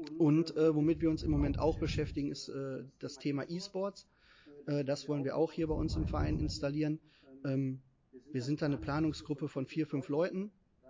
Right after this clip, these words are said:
Da ba-, machen wir jetzt quasi so, äh,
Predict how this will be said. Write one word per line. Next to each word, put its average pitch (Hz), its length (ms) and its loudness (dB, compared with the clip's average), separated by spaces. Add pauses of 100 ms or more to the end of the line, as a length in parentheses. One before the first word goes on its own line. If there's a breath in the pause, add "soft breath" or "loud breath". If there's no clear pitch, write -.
(120)
Da 131 160 -4
ba-, 135 280 -6
machen 139 220 -6
wir 139 60 -2
jetzt - 140 -10
quasi 135 380 -2
so, 135 260 2 (720 loud breath)
äh, 139 320 2